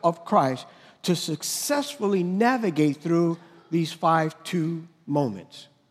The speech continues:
Number one, listen, spend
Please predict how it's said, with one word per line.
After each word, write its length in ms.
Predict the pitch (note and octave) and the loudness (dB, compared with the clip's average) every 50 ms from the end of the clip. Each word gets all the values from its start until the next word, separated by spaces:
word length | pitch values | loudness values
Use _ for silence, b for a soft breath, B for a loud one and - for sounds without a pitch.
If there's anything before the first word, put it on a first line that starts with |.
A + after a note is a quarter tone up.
| _ b b b b b b b | _ b b b b b b b
Number 380 | D#3 F3+ A#3 C#4 C#4+ C4 D4+ D4 | 2 4 6 6 6 6 4 4
one, 320 | A#3+ F3 C#3+ A#2+ A2 G2+ - - - _ _ _ _ _ _ | 4 2 0 0 -2 -4 -10 -16 -20 _ _ _ _ _ _
listen, 380 | F#3+ G#3 F#3+ - D3 B2 A2+ - - b b b b b b b b b b b b b | 2 2 2 2 -2 -4 -6 -6 -12 b b b b b b b b b b b b b
spend 680 | - - - - - - B3+ A#3+ C4 C4+ C#4 C#4 C#4+ - | -8 -6 -6 -6 2 4 6 8 8 6 6 4 0 -2